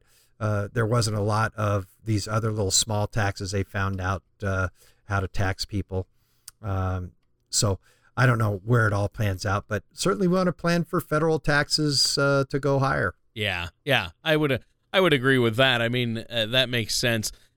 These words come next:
Speaker 2: And, and taxes, obviously, the older you get, uh, pe-, some people, I, I think maybe, Eric, correct me if I'm wrong, a lot of people are under the assumption, and I think I was for a while until I, I learned better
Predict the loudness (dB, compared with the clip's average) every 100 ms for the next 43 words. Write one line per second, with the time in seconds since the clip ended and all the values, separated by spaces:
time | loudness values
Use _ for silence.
0 | _ 2 2 0 -4 -4 0 0 0 0
1 | 0 0 -4 _ -10 -8 -2 -2 0 0
2 | 0 0 0 0 -2 -2 0 0 2 0
3 | 0 -2 -2 -4 -8 _ _ _ 0 2
4 | 4 2 4 4 4 6 6 4 2 -2
5 | 0 -4 -2 0 2 0 -2 -6 -10 0
6 | 0 0 -4 -2 -2 -2 -2 0 2 4
7 | 4 0 -4 _ _ 0 2 4 4 2
8 | 0 0 2 4 6 6 6 4 2 2
9 | 0 0 0 -2 -2 -2 0 -2 -2 -4
10 | -2 0 2 0 -2 -2 0 0 0 0
11 | 0 0 -2 -2 0 0 -2 -2 -4 -6
12 | -4 -2 -2 -2 -4 -4 -2 -4